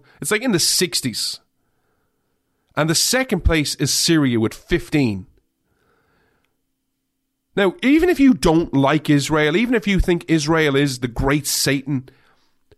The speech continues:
you need your head examined if you think Israel is worse on human rights than places like Iraq,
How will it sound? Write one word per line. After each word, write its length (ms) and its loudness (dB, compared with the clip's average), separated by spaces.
you 160 2
need 220 4
your 160 2
head 320 -2
examined 840 -4
if 140 -2
you 100 0
think 240 -2
Israel 480 0
is 160 0
worse 380 -2
on 80 -2
human 360 2
rights 460 -4
than 160 -2
places 680 -2
like 200 0
Iraq, 680 -2